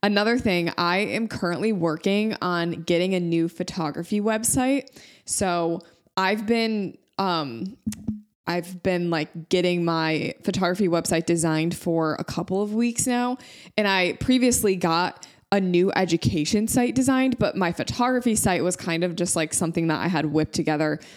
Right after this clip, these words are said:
like, two years ago. And it just wasn't really, it's not the vibe anymore. So I'm super excited. I'm getting it designed. And I feel like getting a new website is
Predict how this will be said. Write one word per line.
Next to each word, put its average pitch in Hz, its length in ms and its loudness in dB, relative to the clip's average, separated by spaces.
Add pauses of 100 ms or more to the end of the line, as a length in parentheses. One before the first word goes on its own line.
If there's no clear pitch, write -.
(220)
like, 170 240 0
two - 160 0
years 165 320 2
ago. 214 300 2
And 190 140 2
it - 180 -10 (460)
just 175 380 -2
wasn't 170 360 0
really, 175 360 0
it's - 180 -4
not 247 200 0
the 185 80 0
vibe 151 300 -4
anymore. 254 480 2 (400)
So 196 560 0 (220)
I'm 196 100 0
super 202 300 2
excited. 202 340 2
I'm 190 140 2
getting 175 160 2
it 180 100 2
designed. 165 560 0
And 165 220 -2 (200)
I 208 120 0
feel 220 300 0
like 277 340 0 (320)
getting 196 320 2
a 226 80 2
new 220 200 2
website 190 600 0
is 175 480 0